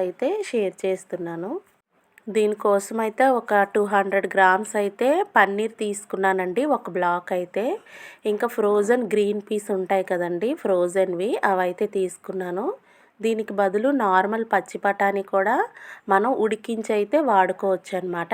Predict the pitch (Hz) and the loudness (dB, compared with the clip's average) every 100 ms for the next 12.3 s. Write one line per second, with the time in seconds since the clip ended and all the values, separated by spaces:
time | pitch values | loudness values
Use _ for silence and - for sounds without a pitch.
0 | 285 285 226 214 247 208 185 185 208 202 | 0 0 -2 -4 -2 0 0 0 -2 -2
1 | 185 180 180 185 196 190 180 214 208 180 | -2 -4 -4 -6 -4 -2 -4 -4 -4 -6
2 | 170 - 180 170 165 220 453 - - - | -6 -10 -8 -8 -6 -6 -8 -10 -20 -20
3 | - - 208 208 220 214 202 277 269 202 | -8 2 2 2 0 0 2 0 2 2
4 | 196 208 214 196 190 208 208 185 - 185 | 2 -2 0 -4 -2 -4 -2 -6 -2 0
5 | 190 233 - 202 180 196 190 175 220 339 | 0 0 0 -2 -2 -4 -4 -4 -4 -4
6 | 508 - - _ 196 196 196 202 196 185 | -6 -14 -20 _ -4 0 0 0 0 -2
7 | - 180 175 165 196 339 330 254 240 247 | -2 -6 -4 -4 -2 0 0 0 -2 -2
8 | 233 226 247 220 190 185 208 202 196 190 | -2 -2 -4 -2 -2 -2 -6 -8 -6 -8
9 | 339 202 180 190 190 175 175 202 202 180 | -4 -4 -2 -2 -2 -2 -4 -6 -4 -6
10 | - - 175 196 370 554 - - - - | -8 -8 -6 -4 -6 -6 -16 -20 -10 0
11 | 196 190 208 208 185 180 185 196 - 190 | 2 4 0 0 -2 0 0 -4 -6 -4
12 | 175 170 | -4 -4